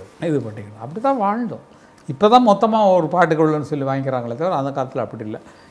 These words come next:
இளையராஜா music டைரக்டர் ஆயிட்டாரு. நான் வந்து கிட்டாரிஸ்டா இருக்கேன், பாட்டும் எழுதிட்டு இருக்கேன். பாரதி ராஜா வந்துட்டு பாட்டு எழுத சொன்னாரு.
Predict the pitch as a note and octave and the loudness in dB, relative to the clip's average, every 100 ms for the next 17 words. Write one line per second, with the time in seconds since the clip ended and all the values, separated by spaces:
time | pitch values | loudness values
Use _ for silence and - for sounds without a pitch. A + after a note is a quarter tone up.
0 | - G3 B3+ A#3 A#3 G#3 F#3+ F#3 E3 C#3+ | -8 4 6 8 6 4 2 4 4 4
1 | C#3+ C#3 C3+ G#3+ A#3+ F#3+ E3 D#3+ D#3 E3+ | 0 0 0 2 2 2 2 2 2 0
2 | D#3 D3+ D3 A#2+ C#3+ B2+ F#3+ A3+ G3 C#3 | 2 4 2 2 -2 -2 -4 -4 -2 0
3 | E3+ D#3+ E3 D3 C3 C#3 C#3+ C3+ B2 F#3 | 0 0 -4 -4 -4 -4 -4 -6 -6 -4
4 | F3 C#3+ C#3+ D3 C#3 C3 B2+ B2+ D3 D3+ | -4 0 4 4 2 -2 -2 -4 -8 -6
5 | C#3 C#3 C3 A#2+ A2+ B2+ D#3+ | -6 -4 -6 -6 -8 -6 -6